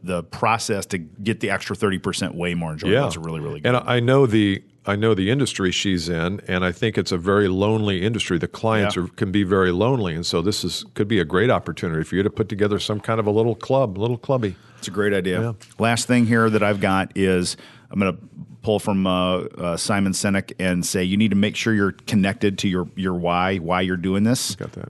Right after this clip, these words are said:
Speaker 1: You
Speaker 2: Yeah.
Speaker 1: do? It's
Speaker 2: Yeah.
Speaker 1: really, really important here. I think you need
Speaker 2: Yeah.
Speaker 1: to figure out, you said in your, in your question when you're talking to Bill, uh, that you always have to be on top. You're, you wanna be number one.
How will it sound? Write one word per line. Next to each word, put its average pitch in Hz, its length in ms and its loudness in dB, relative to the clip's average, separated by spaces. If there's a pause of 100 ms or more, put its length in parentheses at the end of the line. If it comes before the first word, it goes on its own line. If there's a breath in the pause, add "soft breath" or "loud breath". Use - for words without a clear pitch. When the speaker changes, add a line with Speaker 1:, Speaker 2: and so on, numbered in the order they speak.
(140)
Speaker 1:
You - 40 -12
Speaker 2:
Yeah. 87 60 -6
Speaker 1:
do? 98 240 2
It's 80 220 -2
Speaker 2:
Yeah. 92 140 -8
Speaker 1:
really, 107 220 4
really 101 200 2
important 110 400 -2
here. 147 220 0 (480 loud breath)
I 101 140 2
think 117 220 0
you 113 60 2
need 113 60 4
Speaker 2:
Yeah. 101 60 2
Speaker 1:
to 95 60 0
figure 113 400 2
out, 104 160 2
you 104 140 2
said 107 280 2
in 104 100 2
your, 101 120 0
in 101 160 0
your 90 440 2
question 98 540 0
when 90 100 0
you're 90 80 -2
talking 95 320 0
to 85 80 -2
Bill, 90 560 2 (340 soft breath)
uh, 90 300 2 (100)
that 104 140 -4
you 104 80 2
always 107 160 2
have 110 120 0
to 101 60 -6
be 98 120 0
on 87 120 -2
top. 87 340 -2
You're, 87 120 -2
you 90 160 -4
wanna 98 160 0
be 92 100 -2
number 92 280 0
one. 82 440 -4